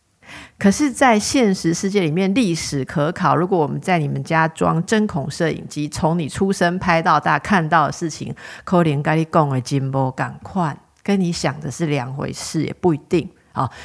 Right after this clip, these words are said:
有的个案可能会跟我们讲说，从小啊，如果苹果有好的都是给姐姐，有蛀的都是给我。可是有可能哦，如果真的有可能有那个历史的摄影机，你会看到，诶，没有，其实有蛀虫是妈妈吃掉，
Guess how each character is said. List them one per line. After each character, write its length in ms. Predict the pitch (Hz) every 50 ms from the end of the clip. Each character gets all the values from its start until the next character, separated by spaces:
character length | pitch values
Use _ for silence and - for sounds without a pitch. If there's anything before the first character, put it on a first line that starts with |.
| - -
有 120 | 165 160
的 140 | 160 175 185
个 160 | 185 240 240
案 160 | 226 214 202
可 140 | 196 - 151
能 100 | 135 143
会 100 | 151 185
跟 160 | 185 - 175
我 120 | 170 156 139
们 100 | 139 139
讲 180 | 143 139 139
说， 200 | 143 156 165 165
从 360 | 160 - - - 147 131 143 165
小 300 | 160 - - 160 131 127
啊， 320 | - - - 127 131 - - - - -
如 140 | - 170 175
果 160 | - 156 143 -
苹 260 | - - 143 156 156
果 220 | 165 - 156 143 147
有 160 | 147 151 160
好 260 | 165 160 170 143 143
的 140 | 143 143 143
都 160 | 139 160 165
是 160 | 160 - 165
给 240 | 156 - 135 131 139
姐 240 | 135 - - 135 123
姐， 200 | - - 139 117
有 140 | 104 135 139
蛀 300 | 139 _ - 226 190 147
的 140 | - 147 139
都 160 | - 156 160
是 180 | 156 - 156 147
给 280 | - - 139 127 127 143
我。 240 | 151 139 107 - - - - - -
可 100 | - 170
是 180 | 160 196 247 202 -
有 220 | - 170 165 175 196
可 240 | - - 180 143
能 180 | 131 127 123 120 123
哦， 80 | 123 147
如 80 | 185
果 100 | 208 202
真 220 | 160 - - 202 202
的 80 | 190
有 160 | 160 143 139 143
可 140 | - 160
能 80 | 139 127
有 60 | 123
那 80 | 127 156
个 80 | 160 160
历 160 | 160 170 151
史 200 | - - - 123
的 140 | - 127 101
摄 180 | - - 160
影 160 | 143 143 - 123
机， 160 | - 147 143
你 120 | 143 135
会 120 | 151 165 165
看 220 | - 175 165 156
到， 80 | 160 156 -
诶， 140 | - 151 135
没 240 | 131 135 139 156 170
有， 160 | 165 135 -
其 120 | - -
实 120 | 175 165 175
有 100 | 170 135
蛀 220 | 131 - 175 156
虫 260 | - - 139 131 135
是 160 | 131 - 156 151
妈 160 | 143 147 143
妈 180 | 143 147 143
吃 240 | 147 143 - - 151 143
掉， 300 | _ - 147 131 113